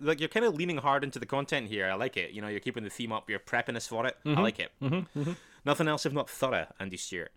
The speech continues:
Speaker 2: Thanks.
Speaker 1: Um, that concludes Mitch's Pitches for this week. That image is everywhere now. Uh, go on, get in touch. See if you can top this week, but it's gonna take some doing, I gotta say.
Speaker 2: Yeah.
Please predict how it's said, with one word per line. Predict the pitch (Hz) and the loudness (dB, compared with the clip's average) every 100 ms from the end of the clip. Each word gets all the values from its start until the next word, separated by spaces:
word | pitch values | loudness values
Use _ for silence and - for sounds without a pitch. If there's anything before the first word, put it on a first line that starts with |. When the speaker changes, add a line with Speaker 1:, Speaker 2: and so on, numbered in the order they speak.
| - | -6
Speaker 2:
Thanks. | 110 95 | -4 0
Speaker 1:
Um, | 123 135 143 151 - | 4 6 6 4 2
that | 151 175 | 0 2
concludes | 220 190 208 - | 0 0 -2 -2
Mitch's | 139 139 127 | -2 -4 -4
Pitches | 135 117 | -4 -4
for | - 117 | -4 -2
this | 107 | -2
week. | - 110 | -6 -2
That | 113 | 0
image | 117 113 | 0 -2
is | 110 107 | -4 -6
everywhere | 117 110 110 107 | -4 -2 -2 -2
now. | 104 110 107 95 | 0 2 2 0
Uh, | - 113 110 113 | 0 0 2 2
go | 143 | 4
on, | 135 120 107 | 6 6 2
get | 123 | -2
in | 110 | 0
touch. | 110 92 | -2 2
See | - | 2
if | 147 | 0
you | - | -2
can | 127 | -2
top | 120 104 | 0 2
this | 110 - | 0 -2
week, | 101 98 | -4 -2
but | 110 107 | 0 0
it's | 101 | -2
gonna | 110 | -6
take | 104 120 | -2 -2
some | - 98 | 0 -4
doing, | 92 101 95 | -4 -4 -2
I | |
gotta | 92 101 | -2 -4
say. | - 95 87 _ _ _ _ | -4 -6 -8 _ _ _ _
Speaker 2:
Yeah. | 123 | -2